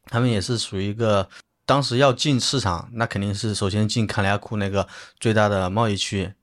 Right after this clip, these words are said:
那边有批发，有零售，所以其实都是 Tecno、Infinix、三星、小米之间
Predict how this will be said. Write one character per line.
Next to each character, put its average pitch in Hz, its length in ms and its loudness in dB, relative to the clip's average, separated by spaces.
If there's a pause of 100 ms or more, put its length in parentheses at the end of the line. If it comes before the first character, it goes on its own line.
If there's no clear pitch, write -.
那 110 240 0
边 110 140 0
有 98 100 0
批 107 180 -4
发， 104 220 0
有 98 160 -2
零 90 200 -4
售， 95 320 -2 (240)
所 - 160 -4
以 104 200 0
其 - 180 -6
实 104 320 2 (240)
都 120 160 4
是 110 320 0 (200)
Tecno、 107 400 -2
Infinix、 107 880 -2 (300)
三 110 240 0
星、 110 220 -2
小 101 260 -2
米 98 200 -2
之 101 180 -8
间 98 320 -6